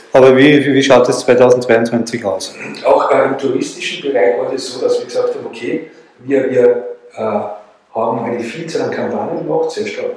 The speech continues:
Speaker 2: an, äh, Online-Kampagnen. Warum? Wir haben erzählt, welche Vielfalt, welche Schätze die Stadt hat. Sei es jetzt das museale Thema, sei es das der, der Möglichkeiten der Aussichtsplattformen,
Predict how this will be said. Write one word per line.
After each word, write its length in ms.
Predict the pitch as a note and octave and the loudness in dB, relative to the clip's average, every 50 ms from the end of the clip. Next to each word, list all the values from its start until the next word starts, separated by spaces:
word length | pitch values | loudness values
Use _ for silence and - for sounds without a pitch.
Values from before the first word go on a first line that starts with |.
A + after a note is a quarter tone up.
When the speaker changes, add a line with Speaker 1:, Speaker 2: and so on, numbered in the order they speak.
| - | -10
Speaker 2:
an, 380 | - - - - - A#2+ C3+ - - | -12 -14 -14 -14 -14 -16 -16 -16 -16
äh, 260 | - G#2+ G#2 - - C3 | -16 -16 -14 -12 -10 -6
Online-Kampagnen. 760 | B2+ D3+ D#3+ D#3+ D#3+ E3 D#3 - - C3+ C3 C3+ C#3 C3+ - | -4 -2 -2 -2 0 0 0 0 0 0 -2 -2 -4 -4 -4
Warum? 440 | - - - - - - - - - - - - - - - - - | -6 -8 -8 -8 -10 -12 -14 -16 -18 -20 -20 -20 -20 -20 -20 -16 -10
Wir 140 | A#2+ - | -6 -4
haben 320 | - - - D#3+ - - - | -2 0 0 0 -2 -2 0
erzählt, 640 | - - - - - - - - C#4+ - - - | 0 0 0 0 -2 -4 -4 -4 -2 -4 -4 -4
welche 240 | C3+ - - - - | -6 -6 -6 -6 -6
Vielfalt, 560 | - - - - - - - - - - - | -8 -8 -10 -12 -14 -14 -8 -6 -6 -4 -4
welche 240 | - - - - - | -6 -6 -8 -8 -6
Schätze 360 | - - A#2 - - - - - - | -6 -4 -4 -6 -6 -8 -12 -16 -16
die 60 | - | -14
Stadt 180 | - - - - | -12 -12 -10 -12
hat. 260 | - - - - - - - _ _ _ _ _ - - - - - - - | -14 -14 -18 -20 -20 -20 -20 _ _ _ _ _ -20 -20 -18 -18 -18 -18 -14
Sei 160 | - - - | -6 -4 -2
es 100 | - - | -2 0
jetzt 260 | - B2+ B2+ - - A#2+ | -2 -2 -2 -4 -4 -6
das 140 | A#2 A#2 | -8 -6
museale 560 | B2+ C3+ C3+ - - A#2+ C#3+ C#3+ - D3 D3 - | -6 -6 -4 -2 0 2 2 4 4 2 2 0
Thema, 340 | - - - - A2 G#2 | 0 -2 -4 -4 -4 -4
sei 200 | - - - G#2+ | -6 -4 -4 -2
es 160 | G#2+ - - A2 | -2 -4 -6 -8
das 200 | - - B2+ A#2 | -10 -8 -6 -4
der, 200 | A#2+ - - - | -2 -2 -2 -4
der 160 | - - A#2+ | -4 -4 -4
Möglichkeiten 760 | B2 B2+ C3+ - C#3 - - - - - - - - - - | -4 -4 -4 -4 -4 -4 -4 -4 -2 -2 0 -2 -2 -4 -6
der 160 | - - - | -6 -4 -2
Aussichtsplattformen, 1080 | - A#2+ - - - F#2+ - - - - G#2 G2 G2 G2+ - - - - - - - | -2 -2 -2 -2 -4 -8 -12 -14 -12 -8 -6 -4 -4 -4 -6 -8 -8 -8 -8 -6 -8